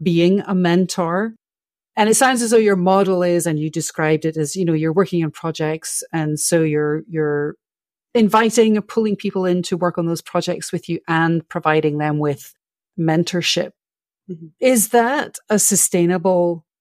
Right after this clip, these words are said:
Speaker 1: model for people who work freelance in order to provide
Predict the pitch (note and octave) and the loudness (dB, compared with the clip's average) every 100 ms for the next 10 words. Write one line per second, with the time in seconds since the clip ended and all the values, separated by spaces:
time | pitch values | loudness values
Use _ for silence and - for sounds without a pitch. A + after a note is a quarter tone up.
0 | _ - F3 E3 D#3+ E3+ F3+ F#3+ G#3 _ | _ -8 -2 2 2 2 2 0 -2 _
1 | _ - - - F#3 E3 D#3+ D#3 D#3 D3+ | _ -20 -16 -2 2 2 2 2 2 0
2 | D#3 - _ _ _ _ _ _ - A3 | -2 -8 _ _ _ _ _ _ -6 -2
3 | A3 F#3+ E3+ - - - F3 E3+ F3 F3 | 0 2 0 -2 -8 -2 0 2 2 2
4 | F3+ - - - - _ _ - E3+ D#3+ | 2 -2 -6 -8 -14 _ _ -4 -4 0
5 | D#3+ E3+ - - D#3+ D#3 D#3 D#3 D3+ | -2 -2 -6 -8 -2 0 0 -2 -4